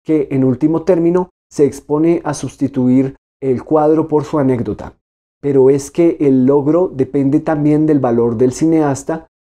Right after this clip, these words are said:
y de su comprensión profunda del pintor. Existe una crítica literaria que es también una recreación, la de Baudelaire sobre Delacroix, la de Valéry sobre Baudelaire, la de Malraux sobre el Greco.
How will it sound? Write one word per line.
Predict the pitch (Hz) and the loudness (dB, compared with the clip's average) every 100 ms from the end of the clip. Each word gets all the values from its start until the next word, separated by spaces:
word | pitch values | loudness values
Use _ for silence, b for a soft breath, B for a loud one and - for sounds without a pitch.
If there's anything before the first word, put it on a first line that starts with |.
| - | -2
y | 147 | -2
de | |
su | 139 131 | 0 -2
comprensión | 139 127 123 117 - 139 139 | -4 -4 -6 -6 -2 -2 0
profunda | 135 123 147 147 147 151 | -4 -4 -2 0 0 -4
del | 135 131 123 | -2 -2 -2
pintor. | 131 120 104 90 - _ _ _ _ _ _ _ _ _ _ _ _ _ | -4 -4 -8 -10 -16 _ _ _ _ _ _ _ _ _ _ _ _ _
Existe | 123 - 160 160 175 | -16 -4 -2 0 0
una | 170 170 | 0 -2
crítica | 170 - 156 165 | -2 -4 -2 0
literaria | 156 165 165 156 165 165 _ _ | 0 0 2 4 2 0 _ _
que | - 139 | -4 -4
es | 135 | -2
también | 156 147 147 147 - | -2 0 0 0 -2
una | 139 139 | -2 0
recreación, | 135 131 131 123 - 175 113 - _ _ _ _ | -2 -2 -2 -2 -2 -2 -2 -8 _ _ _ _
la | 131 131 | -4 0
de | 127 | 2
Baudelaire | 123 123 123 156 156 | 2 2 4 2 0
sobre | 151 127 123 | -2 0 2
Delacroix, | 123 120 107 143 117 - _ _ _ _ | 2 -2 -2 -4 -4 -8 _ _ _ _
la | 127 | -4
de | 123 127 | 2 2
Valéry | 117 131 131 143 143 160 160 _ _ | 2 0 2 2 0 -2 -6 _ _
sobre | - 135 127 | -8 -2 0
Baudelaire, | 117 127 123 117 104 101 _ | 0 0 0 0 -2 -6 _
la | 120 120 | -8 -2
de | 123 | -2
Malraux | 120 113 135 156 - | -2 -2 0 -2 -6
sobre | - 127 120 | -6 -4 -2
el | 117 | -2
Greco. | 127 120 - - | 0 -2 -6 -16